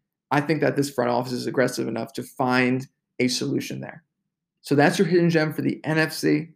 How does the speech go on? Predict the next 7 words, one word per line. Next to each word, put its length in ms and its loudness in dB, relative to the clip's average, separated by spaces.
the 60 -14
forty-niners, 880 2
premium 600 2
talent 440 0
and 140 -14
premium 500 2
positions. 880 2